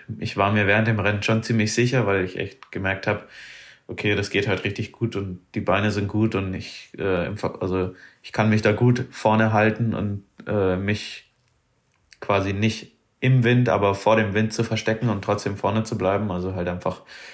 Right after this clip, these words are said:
so die, die Lücken immer dann zu sehen, wenn,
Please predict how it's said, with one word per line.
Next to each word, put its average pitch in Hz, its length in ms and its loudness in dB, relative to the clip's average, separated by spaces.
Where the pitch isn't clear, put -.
so - 160 -6
die, 92 280 -2
die 98 160 -4
Lücken 107 540 0
immer 107 260 0
dann 104 240 0
zu 110 140 0
sehen, 107 580 0
wenn, 101 340 -4